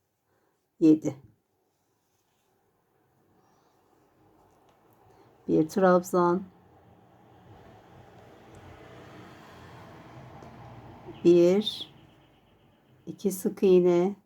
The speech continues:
bir trabzan, yine yandakinin altına iniyoruz. Beş sık iğnemizi de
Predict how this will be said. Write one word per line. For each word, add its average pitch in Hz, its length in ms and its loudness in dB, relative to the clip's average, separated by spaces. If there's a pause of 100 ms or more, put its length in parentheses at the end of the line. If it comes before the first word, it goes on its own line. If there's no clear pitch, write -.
(1300)
bir 156 200 -2
trabzan, 175 880 0 (840)
yine 175 160 -2
yandakinin 165 840 2 (840)
altına 156 480 2
iniyoruz. 180 840 2 (2000)
Beş 240 180 4
sık 156 260 -4
iğnemizi 156 480 6
de 208 240 -4